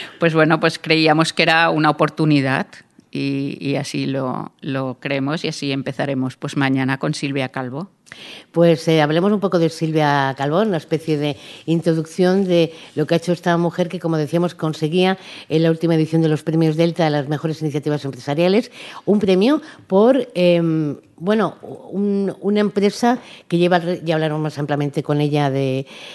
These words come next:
Speaker 2: de los fundamentos de su empresa, pero en principio su leitmotiv es, eh, mm, un poco reciclar la moda, dar una segunda oportunidad a la, a la ropa.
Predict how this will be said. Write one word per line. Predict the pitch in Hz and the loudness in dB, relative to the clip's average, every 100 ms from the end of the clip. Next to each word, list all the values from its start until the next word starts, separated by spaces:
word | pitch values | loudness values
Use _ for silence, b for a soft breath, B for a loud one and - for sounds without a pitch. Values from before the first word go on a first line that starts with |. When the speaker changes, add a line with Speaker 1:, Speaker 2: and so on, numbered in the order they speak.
| B - | B -8
Speaker 2:
de | 147 | -4
los | 139 135 | -4 -2
fundamentos | 143 151 147 143 | -2 0 -2 -4
de | 139 | -6
su | 156 | -4
empresa, | 170 175 220 - | -4 -2 -2 0
pero | 180 202 233 B B B - | 0 2 0 B B B 0
en | 165 156 | 2 2
principio | 156 156 170 151 190 185 | -2 -4 -4 0 2 0
su | - | 0
leitmotiv | 165 165 175 151 175 190 190 - | 0 2 0 0 2 2 0 -4
es, | 151 165 - - | -2 -2 -2 -4
eh, | 175 160 143 - B B _ | 0 0 -2 -6 B B _
mm, | - 156 143 - | -6 -4 -4 -8
un | 170 165 | -10 -6
poco | 180 180 | -4 -2
reciclar | 185 - 143 190 202 151 | -4 -4 -2 2 2 2
la | 143 | 2
moda, | 139 139 131 127 135 | 2 0 0 -4 -2
dar | 160 180 | -2 0
una | 180 | 0
segunda | - 165 170 180 | -2 -2 0 0
oportunidad | 151 135 139 143 139 135 | -2 -4 -2 -2 -2 -2
a | |
la, | 135 127 127 | -4 -6 -8
a | 117 160 | -8 -6
la | 143 | -6
ropa. | 131 120 | -8 -12